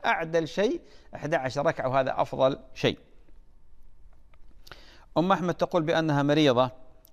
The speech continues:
وتأخذ أدوية، وتقول: "لا أستطيع صيام رمضان، ممكن أعطي الفلوس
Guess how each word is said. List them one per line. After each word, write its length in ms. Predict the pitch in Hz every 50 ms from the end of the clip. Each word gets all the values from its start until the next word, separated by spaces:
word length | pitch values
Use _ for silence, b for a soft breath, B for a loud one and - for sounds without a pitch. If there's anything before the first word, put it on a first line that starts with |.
| -
وتأخذ 460 | - 127 120 - - - - 143 131 -
أدوية، 400 | - 143 139 135 127 127 123 117
وتقول: 320 | 113 - 127 - 127 131
"لا 140 | 156 180 170
أستطيع 360 | - - 156 143 - 147 110
صيام 460 | - - - 131 131 135 135 127 120 -
رمضان، 460 | - 123 117 113 117 113 113 101 - -
ممكن 380 | 156 196 202 170 - 165 -
أعطي 300 | - 202 180 160 - 165
الفلوس 600 | 147 127 147 147 160 170 160 131 - - - -